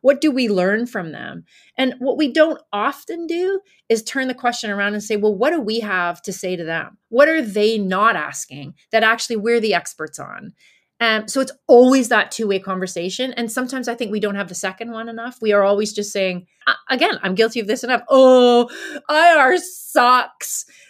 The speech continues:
You know, everyone in anthropology and sociology and law and literature, they're all so cool and sexy and smart and, like, we're terrible," right? I, like, for sure have done that. But it's also about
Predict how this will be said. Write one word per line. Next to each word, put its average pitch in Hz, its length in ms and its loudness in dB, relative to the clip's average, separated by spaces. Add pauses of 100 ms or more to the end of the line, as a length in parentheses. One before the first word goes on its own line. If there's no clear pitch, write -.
(100)
You 285 100 -4
know, 254 240 2
everyone 339 380 2
in 302 100 0
anthropology 294 640 2
and 381 80 0
sociology 277 800 0
and 269 140 0
law 277 500 4
and 269 160 2
literature, 294 460 -2
they're 381 180 4
all 349 240 6
so 415 540 2
cool 277 720 4 (380)
and 254 180 -4
sexy 277 540 -2
and 240 120 -6
smart 233 540 0
and, 254 140 -4
like, 240 200 0
we're 294 140 -4
terrible," 226 480 -2
right? 240 240 2
I, 262 240 2
like, 262 300 -2
for 285 180 -2
sure 302 460 -6 (100)
have 202 160 -8
done 180 200 -6
that. 170 240 -12 (100)
But 247 240 -2 (180)
it's 269 220 -4
also 294 500 0
about 208 520 -2